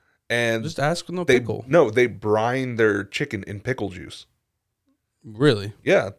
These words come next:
Speaker 1: That's one of the secret steps to make their chicken. They brine it in chicken, in the, in the pickles, in the, in the pickle juice.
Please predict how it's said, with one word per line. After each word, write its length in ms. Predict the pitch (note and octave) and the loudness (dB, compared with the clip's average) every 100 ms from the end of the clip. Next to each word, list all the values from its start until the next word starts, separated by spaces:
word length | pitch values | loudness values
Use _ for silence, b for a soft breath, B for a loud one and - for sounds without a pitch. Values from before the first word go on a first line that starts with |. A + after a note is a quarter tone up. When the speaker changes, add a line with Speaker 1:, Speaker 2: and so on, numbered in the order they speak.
| _ _ _ - | _ _ _ 0
Speaker 1:
That's 180 | B2 A#2 | 2 4
one 140 | A#2 | 4
of 80 | C#3 | 4
the 140 | C3+ | 2
secret 400 | - - A2 - | -4 -10 -10 -10
steps 340 | - A2 - - | 0 0 0 -4
to 120 | C3 | -4
make 240 | G#2+ G#2 | -2 -2
their 120 | A#2+ | -2
chicken. 380 | A#2 - A2 G2+ | -2 -4 -6 -6
They 100 | G2+ | -4
brine 400 | G2 G2+ G#2 G#2+ | -2 2 2 0
it 100 | A2+ | -4
in 280 | G#2 G#2 G2+ | -4 -8 -6
chicken, 440 | - G#2+ F#2+ G2+ - _ _ _ | -4 -4 -4 -10 -12 _ _ _
in 220 | A2 G2+ | -4 -2
the, 160 | F#2+ G2+ - | 0 0 0
in 100 | G#2+ | -4
the 60 | |
pickles, 480 | - D3 G2 F#2 - - _ _ _ _ _ _ _ _ _ _ | 0 -2 -2 -8 -10 -20 _ _ _ _ _ _ _ _ _ _
in 80 | A2 | -10
the, 100 | G2 - | -8 -6
in 140 | A2 | -8
the 60 | F#2+ | -2
pickle 240 | D3 G2+ | -2 -2
juice. 340 | E2+ E2+ - | -6 -12 -16